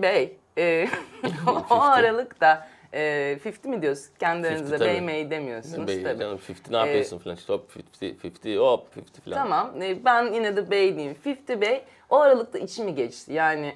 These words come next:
Speaker 1: o yedi yüz Bitcoin nasıl insan hesapta unutur? Bunu ben biraz dinlemek
Speaker 2: Ee,
Speaker 1: istiyorum
Speaker 2: tabii
Speaker 1: sizden.
Speaker 2: yani fifty Cent tuhaf hareketleriyle bilinen bir insan. En son, e, Super Bowl'da da tepeden
Speaker 1: Tuhaf
Speaker 2: sarkarak
Speaker 1: demeyelim de şahsına münhasır diyelim mi?
Speaker 2: Ya
Speaker 1: Bir
Speaker 2: bayağı
Speaker 1: sanatçının
Speaker 2: tuhaftır yani, tuhaftır şimdi yani.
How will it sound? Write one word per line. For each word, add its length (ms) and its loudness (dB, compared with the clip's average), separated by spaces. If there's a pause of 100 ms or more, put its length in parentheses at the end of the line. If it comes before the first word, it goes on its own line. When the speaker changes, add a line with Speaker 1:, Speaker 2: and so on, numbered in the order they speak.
(260)
Speaker 1:
o 140 6
yedi 280 0
yüz 240 -4
Bitcoin 520 0
nasıl 420 -4
insan 400 -6
hesapta 500 -4
unutur? 320 -8 (120)
Bunu 220 -6
ben 260 2
biraz 280 -2
dinlemek 320 -10
Speaker 2:
Ee, 20 -4
Speaker 1:
istiyorum 380 -6
Speaker 2:
tabii 240 0 (100)
Speaker 1:
sizden. 60 -10
Speaker 2:
yani 260 2
fifty 380 -16
Cent 280 -2
tuhaf 260 2
hareketleriyle 640 -2
bilinen 340 -2
bir 60 -8
insan. 260 -8
En 140 -4
son, 300 -8 (260)
e, 40 -12 (720)
Super 440 0
Bowl'da 340 0
da 120 -4
tepeden 380 -2
Speaker 1:
Tuhaf 140 6
Speaker 2:
sarkarak 180 4
Speaker 1:
demeyelim 380 2
de 80 -2
şahsına 500 -4
münhasır 580 -6
diyelim 280 -2
mi? 120 -8
Speaker 2:
Ya 80 -12
Speaker 1:
Bir 60 -6
Speaker 2:
bayağı 140 4
Speaker 1:
sanatçının 320 4
Speaker 2:
tuhaftır 440 4
yani, 300 6
tuhaftır 400 2
şimdi 280 -4
yani. 300 0